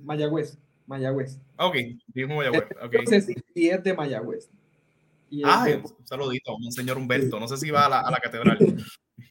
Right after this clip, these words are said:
Speaker 1: Y entonces, eh, de Arecibo, y la Viviana Rodríguez es de Arecibo.
Speaker 2: Ok, ok.
Speaker 1: Entonces, pues, yo me llevo el tercer
Speaker 2: Un
Speaker 1: lugar.
Speaker 2: espectáculo.
Speaker 1: Y, y fue como que, o sea, yo estaba muy
Speaker 2: Ok,
Speaker 1: con-, o sea,
Speaker 2: para ir
Speaker 1: yo
Speaker 2: cerrando.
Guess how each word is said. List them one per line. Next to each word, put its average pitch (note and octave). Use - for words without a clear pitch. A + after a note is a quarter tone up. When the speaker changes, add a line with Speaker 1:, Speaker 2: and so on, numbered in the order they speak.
Speaker 1:
Y F#3+
entonces, F3+
eh, F3
de E3
Arecibo, E3
y D#3+
la D3+
Viviana D#3
Rodríguez G3+
es C3+
de B2+
Arecibo. -
Speaker 2:
Ok, D3
ok. A3
Speaker 1:
Entonces, C3+
pues, C3
yo B2
me B2+
llevo C3+
el C3+
tercer B2+
Speaker 2:
Un A2
Speaker 1:
lugar. C3
Speaker 2:
espectáculo. -
Speaker 1:
Y, G#3
y G#3
fue G#3+
como D4
que, G#3+
o G#3+
sea, F3+
yo F#3
estaba A3+
muy C4
Speaker 2:
Ok, -
Speaker 1:
con-, B3
o -
sea, A3+
Speaker 2:
para F#3+
ir E3+
Speaker 1:
yo -
Speaker 2:
cerrando. D#3+